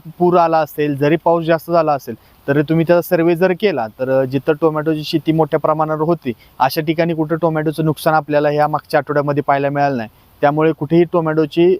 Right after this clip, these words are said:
अ, शॉर्टेज आपल्याला पाहायला मिळालं नाही. सर्वत्र प्लॉट व्यवस्थित असल्यामुळे, माल व्यवस्थित तुटल्यामुळे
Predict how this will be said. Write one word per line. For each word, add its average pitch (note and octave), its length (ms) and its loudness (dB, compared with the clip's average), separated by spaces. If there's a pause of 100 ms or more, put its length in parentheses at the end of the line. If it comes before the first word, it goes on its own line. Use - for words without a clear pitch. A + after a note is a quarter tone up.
(120)
अ, C3+ 280 -2
शॉर्टेज E3 440 0
आपल्याला D#3 280 0
पाहायला D3+ 280 0
मिळालं D3 240 -2
नाही. A2 140 -8 (260)
सर्वत्र D#3 400 0
प्लॉट D#3 280 0
व्यवस्थित D#3 420 0
असल्यामुळे, D3+ 420 -2
माल C#3+ 260 2
व्यवस्थित D3+ 460 -2
तुटल्यामुळे D3 420 0